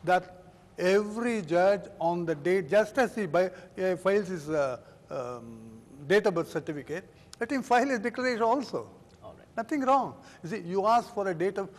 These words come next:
Speaker 1: birth certificate, you ask for a medical certificate.
Speaker 2: Yeah.
Speaker 1: Likewise, you ask for a declaration of assets.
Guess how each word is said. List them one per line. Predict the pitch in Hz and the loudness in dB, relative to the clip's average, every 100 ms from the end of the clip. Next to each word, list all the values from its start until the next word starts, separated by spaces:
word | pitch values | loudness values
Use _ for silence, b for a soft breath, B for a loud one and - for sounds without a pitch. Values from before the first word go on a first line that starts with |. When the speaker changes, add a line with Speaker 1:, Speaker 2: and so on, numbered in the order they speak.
| B | B
Speaker 1:
birth | - 160 | -6 -4
certificate, | - 147 131 127 185 196 B B B | -4 -6 -10 -10 -6 -6 B B B
you | 170 | 0
ask | 185 214 214 | 2 0 -2
for | 190 180 | 0 0
a | |
medical | 160 180 208 208 | 0 -2 0 -2
certificate. | 185 143 123 127 127 170 190 | -2 -6 -8 -16 -8 -6 -6
Speaker 2:
Yeah. | - - - 233 | -10 -20 -6 0
Speaker 1:
Likewise, | 285 - 320 311 | 0 2 0 2
you | 262 | 2
ask | 240 277 - | 2 2 -2
for | 247 | -2
a | 233 | -2
declaration | 214 233 254 233 | -4 -6 -10 -6
of | 220 | -6
assets. | 220 226 220 | -6 -10 -12